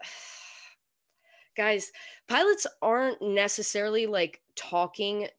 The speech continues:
to their family. I know we're talking about family a lot right now, but sometimes, depending on what your situation is, you might not have good family to talk to. You might not have good fr-,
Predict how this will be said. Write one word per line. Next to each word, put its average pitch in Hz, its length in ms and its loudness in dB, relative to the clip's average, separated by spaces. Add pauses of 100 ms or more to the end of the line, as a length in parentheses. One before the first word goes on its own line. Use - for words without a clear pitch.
to 196 280 -10
their 180 180 -2
family. 165 340 -4
I 165 40 -2
know 185 120 2
we're 196 120 -4
talking 170 400 -4
about 156 260 -4
family 143 420 -2
a 147 100 -2
lot 139 300 -4
right 98 200 -6
now, 104 260 -6 (500)
but 208 340 6 (200)
sometimes, 247 1040 -2 (640)
depending 202 400 -4
on 196 100 -2
what 202 160 0
your 185 160 -4
situation 175 800 0
is, 254 400 0 (320)
you 175 240 -2
might 240 280 0
not 190 260 0
have 202 300 -6
good 180 220 -6 (220)
family 170 480 2
to - 160 -6
talk 175 280 -2
to. 143 240 -2 (240)
You 185 140 -6
might 190 260 0
not 175 180 -4
have 170 220 -8
good 165 220 -6
fr-, - 380 -6